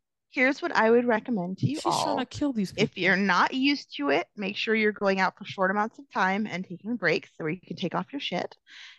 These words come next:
Speaker 1: If the longer you get used to it, the more you'll get used to what your body's telling you and what your body's trying to tell you you need or don't need. And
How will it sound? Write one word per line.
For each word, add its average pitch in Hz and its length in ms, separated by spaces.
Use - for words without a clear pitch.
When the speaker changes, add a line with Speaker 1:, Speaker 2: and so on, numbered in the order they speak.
Speaker 1:
If 202 320
the 180 240
longer 208 300
you 311 100
get 311 240
used 233 240
to 226 80
it, 208 100
the 185 100
more 180 220
you'll 190 140
get 196 160
used 180 220
to 185 60
what 170 120
your 175 80
body's 160 340
telling 170 360
you 262 180
and 180 220
what 165 180
your 170 60
body's 160 280
trying 170 240
to 170 60
tell 170 200
you 175 120
you 170 200
need 165 480
or 175 140
don't 147 240
need. 254 280
And 175 340